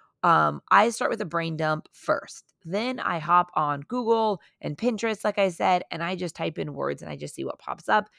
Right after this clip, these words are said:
Sometimes you'll just find a party that someone's thrown that just nails it. Like, "Oh my gosh, I'm obsessed with this. Yes, yes, yes." But I think that it really helps, rather than just Googling party themes or just doing the first theme that you think of, write down a whole bunch of stuff.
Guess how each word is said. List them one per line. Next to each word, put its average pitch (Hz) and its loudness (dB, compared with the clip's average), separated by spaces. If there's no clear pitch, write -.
Sometimes 247 -2
you'll 202 6
just 180 -4
find 185 2
a 165 2
party 175 0
that 170 4
someone's 175 2
thrown 175 2
that 160 -2
just 147 -2
nails 143 -2
it. - -8
Like, 143 -4
"Oh 165 6
my 160 0
gosh, 147 0
I'm 139 -6
obsessed - -8
with - -18
this. - -16
Yes, 156 -2
yes, 135 -8
yes." - -14
But 220 0
I 208 2
think 247 -8
that 302 -4
it - -2
really 202 0
helps, 175 0
rather 165 -2
than 160 -6
just 143 -10
Googling 147 -4
party 156 -2
themes 131 -12
or 139 0
just 143 -8
doing 143 -6
the 143 -8
first 147 -4
theme 143 -8
that - -12
you 135 -12
think 214 -8
of, 131 -2
write 226 2
down 269 2
a 262 2
whole 226 -2
bunch 220 -4
of 202 -6
stuff. - -4